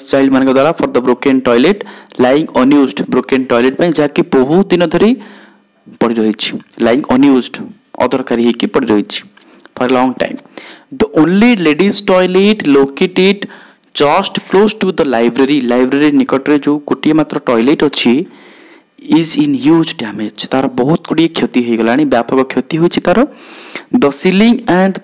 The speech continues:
the plasters on the walls have started coming off or falling, resulting in the, uh, real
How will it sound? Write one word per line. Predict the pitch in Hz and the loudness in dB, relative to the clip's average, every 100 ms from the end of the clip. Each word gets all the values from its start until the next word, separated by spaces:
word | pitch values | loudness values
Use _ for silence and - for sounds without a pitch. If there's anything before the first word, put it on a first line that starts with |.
| 175 | -4
the | 165 - | -2 -2
plasters | 131 - - 113 131 - 135 | -2 -4 0 0 0 -4 -2
on | 131 | 0
the | 123 117 | 2 2
walls | 120 165 170 - | 0 0 -4 -2
have | 143 139 | -2 -2
started | - 113 139 151 - 131 | -4 -4 0 -2 0 -2
coming | 139 180 151 | -2 -2 0
off | 107 - - - - - | -2 -2 -10 -16 -12 -4
or | 143 - | -4 0
falling, | 170 175 135 107 - _ _ - _ _ _ - _ _ - | 0 0 -4 -8 -14 _ _ -20 _ _ _ -20 _ _ -2
resulting | 131 127 147 139 151 - | -2 0 0 0 -2 0
in | 127 127 | 2 2
the, | 127 127 - - _ - | 0 -2 -18 -20 _ -6
uh, | 113 117 | -4 -2
real | 135 160 | 2 2